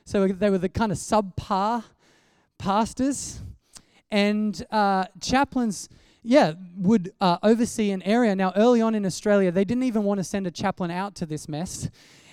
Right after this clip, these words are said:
Uh, that would, they weren't gonna send one out. And it wasn't until a few people petitioned that they should send one out.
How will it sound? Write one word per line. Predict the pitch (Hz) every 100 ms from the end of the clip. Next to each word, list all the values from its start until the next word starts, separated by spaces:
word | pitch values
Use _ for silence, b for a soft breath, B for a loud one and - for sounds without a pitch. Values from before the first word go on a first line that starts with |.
| B
Uh, | 190 180 175
that | 160 208
would, | 202
they | 190
weren't | 208 226
gonna | 220
send | 175 214
one | 202
out. | 240 180
And | 190 180 - -
it | 190 180
wasn't | 214 226
until | 208 214
a | 190
few | - 202
people | 208 185
petitioned | 165 180 - 226 - 214 196
that | 160 180
they | 180
should | - 160
send | - 202 196
one | 175 170
out. | 170 202 202